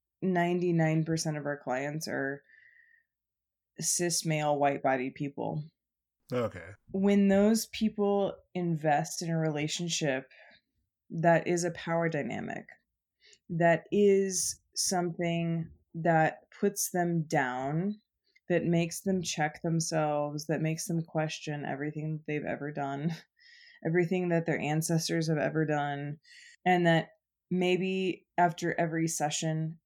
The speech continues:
Speaker 1: they walk out of the room as a better person who looks around at other people and questions how they treat them. Our work means a hundred percent more than however much people donate to us.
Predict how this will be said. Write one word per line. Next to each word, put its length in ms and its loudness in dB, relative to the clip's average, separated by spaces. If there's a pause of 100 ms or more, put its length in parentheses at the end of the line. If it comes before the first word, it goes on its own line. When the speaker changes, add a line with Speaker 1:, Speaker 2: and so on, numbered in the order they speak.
(120)
Speaker 1:
they 180 0
walk 360 0
out 120 2
of 120 2
the 80 2
room 500 -8 (140)
as 140 -2
a 60 -2
better 300 -4
person 480 -6
who 260 -6
looks 280 -6
around 760 -4
at 200 -4
other 320 -4
people 580 -6 (180)
and 400 -4 (600)
questions 540 -2
how 120 0
they 160 -4
treat 320 -8
them. 280 0 (600)
Our 180 4
work 360 4 (520)
means 800 -2 (260)
a 40 0
hundred 380 0
percent 320 -2
more 240 -2
than 260 -6
however 440 -4
much 500 -6 (140)
people 420 -8
donate 380 -6
to 140 -8
us. 320 -6